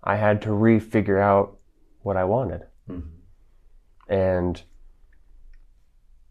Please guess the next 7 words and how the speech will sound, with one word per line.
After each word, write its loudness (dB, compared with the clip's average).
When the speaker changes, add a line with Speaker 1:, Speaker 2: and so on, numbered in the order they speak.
Speaker 1:
to -2
this 6
day, 4
the, 2
the 6
only 4
real 0